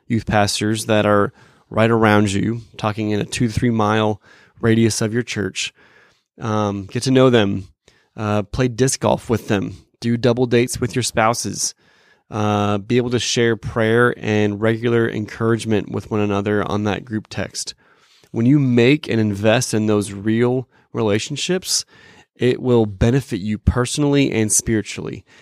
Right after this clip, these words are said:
And if those benefits are happening, that means your ministry to your students will benefit as well. Um, it's a really,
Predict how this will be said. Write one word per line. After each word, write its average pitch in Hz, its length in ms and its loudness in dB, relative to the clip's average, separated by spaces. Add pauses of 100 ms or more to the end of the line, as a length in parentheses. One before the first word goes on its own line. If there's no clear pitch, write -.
(120)
And 117 160 -2
if 110 140 0
those 127 340 4
benefits 113 480 0
are 98 80 -2
happening, 101 600 -4 (200)
that 107 160 0
means 110 360 0
your 110 100 2
ministry 107 760 2
to - 160 -4
your 104 300 0
students - 600 -4 (280)
will 101 120 -4
benefit 101 580 -2
as - 180 -8
well. - 400 -10 (800)
Um, 98 580 -10
it's 113 220 -6
a 110 60 0
really, 113 500 4